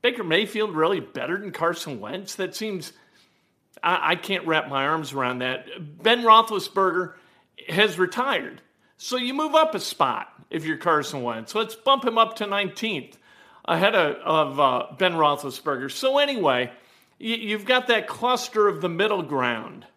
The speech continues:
right? Is it worth it to bring Carson Wentz back, try to coach him up through an offseason, get him through an entire camp, assuming that we don't find something else wrong with him during the upcoming camp, like they found the broken bone in his foot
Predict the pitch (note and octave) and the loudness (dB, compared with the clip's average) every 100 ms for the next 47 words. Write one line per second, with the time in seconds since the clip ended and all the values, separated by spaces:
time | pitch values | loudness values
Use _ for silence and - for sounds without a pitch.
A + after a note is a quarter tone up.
0 | _ - D3+ F3+ F#3+ - - _ _ _ | _ -8 0 2 2 -4 -18 _ _ _
1 | _ _ _ _ _ _ _ _ _ _ | _ _ _ _ _ _ _ _ _ _
2 | - C4 B3 C4 G3+ F#3 G#3+ G3+ B2 - | -4 -2 0 -2 2 6 6 4 -2 -10
3 | - _ E3+ C#3+ G3 F#3 A3 A3 A3 A#3 | -14 _ -6 0 0 0 0 0 -2 -2
4 | A3+ G#3 - C#3+ B2+ C#3 - - - G#3 | -2 -4 -2 0 2 -2 -6 -14 -2 0
5 | G3 F#3+ A3+ A3 G#3+ F#3 F#3 - A3 A#3+ | 0 0 -2 -2 2 2 0 -4 0 2
6 | G#3+ F3 - D#3 C3 B2 D#3+ D#3 G#3+ C4 | 2 2 0 -4 -4 -4 -6 0 0 0
7 | B3 G3 G#3 F#3+ D#3+ - G3 A3 - F3+ | -4 -4 -2 -2 -4 0 2 2 -2 0
8 | F3 F3 E3+ D3+ - B3 A3 F#3 F#3 F3 | 0 -2 -6 -8 -4 -4 -2 0 0 0
9 | E3 F#3 - F#3 E3 - G3 F#3+ F#3+ G#3+ | 0 -2 0 -2 -2 -2 -2 0 0 0
10 | A#3+ - F#3 F3+ F3 E3 F3+ - - - | -2 0 2 2 0 -4 -8 -8 -20 -20
11 | _ - A3 G#3 F#3 F3+ F3+ - B3 C4 | _ 4 4 4 4 4 2 0 0 0
12 | E3+ D#3+ E3+ F3 F#3+ F#3+ F#3 F3 G3+ G3+ | -2 -2 -2 2 2 2 0 0 -2 -2
13 | F3 F#3 G#3+ G3+ E3 G3 F#3+ E3+ D3 - | 0 2 2 0 -2 -2 0 -2 -4 -6
14 | - C4 | 0 2